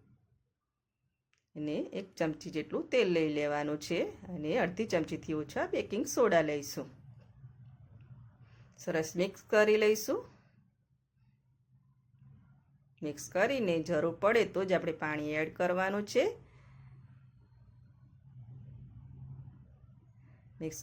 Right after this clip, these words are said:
કરી લીધું છે. જો આપણે થોડું પાણીની જરૂર પડશે, પાણી બહુ નથી લેવાનું, કેમ કે પેસ્ટમાંથી પાણીનો ભાગ હોય છે એટલે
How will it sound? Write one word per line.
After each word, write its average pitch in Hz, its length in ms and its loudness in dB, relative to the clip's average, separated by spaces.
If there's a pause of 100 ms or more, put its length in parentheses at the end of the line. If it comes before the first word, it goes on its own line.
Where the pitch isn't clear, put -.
કરી 196 280 -2
લીધું 208 340 -2
છે. 262 100 0 (140)
જો 170 100 0 (1700)
આપણે 156 200 -8 (120)
થોડું 214 360 0
પાણીની 156 420 0
જરૂર 190 320 2
પડશે, 226 340 2 (1300)
પાણી 165 280 -2
બહુ 165 80 0 (120)
નથી 208 300 -2
લેવાનું, 214 500 2
કેમ 180 160 -10
કે 170 140 -8
પેસ્ટમાંથી 180 640 -4
પાણીનો 175 380 -2 (100)
ભાગ 165 220 0
હોય 247 200 2
છે - 100 -2
એટલે 170 180 -2